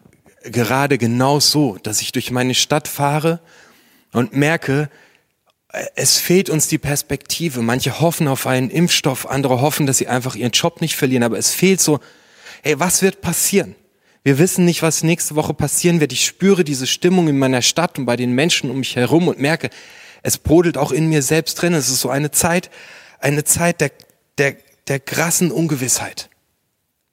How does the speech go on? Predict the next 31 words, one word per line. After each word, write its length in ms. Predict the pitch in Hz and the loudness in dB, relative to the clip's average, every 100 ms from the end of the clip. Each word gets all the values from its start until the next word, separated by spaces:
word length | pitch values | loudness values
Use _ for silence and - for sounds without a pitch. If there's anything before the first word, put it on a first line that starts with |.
| _ | _
Was 320 | - 131 - 143 | -4 -2 0 0
wird 220 | 151 - | -2 -4
passieren? 480 | 143 - 175 233 - - - _ _ - | -8 -4 0 0 -2 -12 -20 _ _ -2
Keine 380 | - 156 160 | 0 2 2
Ahnung. 300 | 139 147 98 - - - - - _ _ _ _ | 2 0 -4 -12 -20 -20 -20 -20 _ _ _ _
Und 180 | 113 127 | 0 2
dann 420 | 160 - - 139 | 2 0 -8 -2
gehen 160 | 156 | 0
wir 80 | 156 | 2
ganz 220 | 151 175 | 2 0
kurz, 260 | - 170 160 | 0 0 0
bevor 580 | - 147 151 151 143 - - _ - _ | -2 -2 2 2 2 -2 -16 _ -20 _
es 140 | - - | -4 0
in 120 | 120 | 2
unsere 260 | 147 - 147 | 2 0 0
Story 320 | - 135 139 | 2 4 4
reingeht, 360 | 127 135 131 | 4 2 2
in 120 | 117 117 | 0 -2
Kapitel 420 | 127 - - 123 | -2 -2 0 0
acht, 420 | 120 127 - - | -2 -4 -8 0
hundertfünfzig 800 | 165 165 160 - 147 139 - 135 | 2 4 2 0 -2 -2 -2 -4
Tage 340 | - 127 131 127 | -2 0 2 2
lang 240 | 113 117 - - - - - | 2 0 -4 -18 -20 -20 -4
war 180 | 107 107 | 0 2
das 260 | 110 - | 2 0
Wasser 420 | - 123 131 113 | 0 0 0 0
auf 180 | 110 - | -2 -2
der 240 | 104 92 - | -4 -4 -2
Erde 260 | 104 104 | -2 -2
gestiegen. 600 | 98 101 - - 73 76 | -2 -2 -2 -4 -10 -8
So, 220 | - 90 | -8 -8